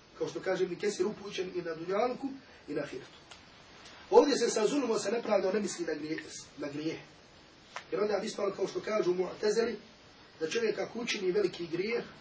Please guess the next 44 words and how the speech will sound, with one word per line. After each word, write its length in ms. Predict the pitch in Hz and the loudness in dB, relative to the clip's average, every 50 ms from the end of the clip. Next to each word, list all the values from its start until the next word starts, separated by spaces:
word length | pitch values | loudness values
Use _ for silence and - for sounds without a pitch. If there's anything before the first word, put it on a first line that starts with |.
| - - - - - - - - - - - - 143 | -20 -20 -20 -20 -20 -20 -20 -20 -20 -20 -16 -12 -6
i 40 | |
ne 100 | 151 165 | -4 -4
pokaje 380 | 160 - 208 202 - 214 214 196 | -2 0 0 0 0 0 0 0
se, 120 | - - | 0 0
da 100 | 180 180 | -2 -2
će 120 | 175 - 180 | -2 -2 -2
vječno 360 | 196 220 214 - - 185 170 | -2 -2 -2 -2 -2 -2 -2
u 40 | 160 | -2
džehennem, 380 | 160 156 180 208 208 208 208 - - - - - - - - - - - - | -2 -2 -2 -2 -4 -4 -8 -8 -12 -16 -20 -20 -20 -20 -20 -20 -16 -12 -10
da 60 | 147 | -6
će 120 | - 180 | -4 -4
biti 220 | 185 190 - 180 180 | -4 -4 -6 -6 -4
vječno 260 | 190 180 - - 175 156 | -2 -2 -2 -4 -6 -8
u 40 | |
džehennem. 340 | 147 139 147 143 143 139 139 - - - - - - - - - - - - - - | -6 -8 -8 -8 -10 -14 -16 -18 -20 -20 -20 -20 -20 -20 -20 -20 -20 -20 -20 -12 -8
Međutim, 540 | 147 151 - 220 - - 226 240 247 254 - - - - - - - - - - - - - | -8 -6 -6 -6 -6 -6 -4 -4 -4 -6 -8 -12 -16 -20 -20 -20 -20 -20 -20 -20 -20 -10 -4
ovdje 240 | 170 190 202 190 175 - - | -2 0 0 0 0 -2 -4
se 80 | 165 - | -6 -6
misli 360 | 185 208 - - - 185 175 | -4 -4 -4 -4 -2 -2 -2
na 120 | - - | -2 -2
širk. 240 | - - 427 - - - - - - - - - - - - - - - - - - | -2 -2 -2 -4 -4 -6 -8 -14 -16 -18 -20 -20 -20 -20 -20 -20 -20 -20 -18 -8 -4
Jer 100 | 160 180 | -2 -2
ashabi 400 | 156 - - 196 220 240 220 220 | -2 0 2 2 4 4 4 4
Allahovog 420 | 202 214 220 202 185 180 175 - - | 4 4 4 4 4 2 0 -2 -4
poslanika, 440 | 160 - 165 165 180 180 - - | -6 -6 -4 -2 -2 -4 -4 -6
alejhi 260 | - 156 160 147 131 - | -2 -2 -2 -2 -2 -6
salatu 380 | - 156 147 147 156 - - | -10 -10 -8 -10 -10 -10 -12
vesselam, 300 | 135 - - 139 131 123 - - - - - - - - - - - - - | -14 -14 -14 -14 -16 -16 -18 -20 -20 -20 -20 -20 -20 -20 -20 -20 -20 -14 -4
kao 120 | - 185 165 | 0 0 0
što 120 | - 185 | 0 0
je 40 | 175 | 0
zabilježio 400 | 180 185 202 208 190 180 175 190 | 0 0 0 0 0 0 0 0
Imam 180 | - 185 170 170 | -2 -4 -4 -4
Buhari 300 | 160 - - - 170 165 | -4 -2 0 0 0 -2
i 40 | |
Muslim 280 | 175 185 180 - 175 165 | -4 -6 -6 -8 -10 -10
u 40 | 139 | -8
svojim 200 | - 185 175 156 | -4 -4 -4 -4
sahihima, 480 | - 160 147 151 180 185 175 208 - - - - - - - - - - - - - - - - - - - - - - - - - | -6 -6 -6 -6 -6 -6 -6 -6 -8 -10 -12 -16 -20 -16 -12 -8 -6 -6 -6 -8 -10 -14 -18 -20 -20 -20 -20 -20 -20 -20 -20 -12 -6
Kada 180 | - 165 196 247 | 0 6 8 8
objavljen 340 | 269 269 233 208 196 196 196 | 8 8 6 4 2 0 0
ovaj 160 | 202 185 175 | 0 0 0
kuranski 480 | - - 185 180 165 151 - - - 160 | -2 -4 -6 -6 -6 -8 -8 -8 -6 -6
ajet, 180 | 156 151 135 | -6 -6 -8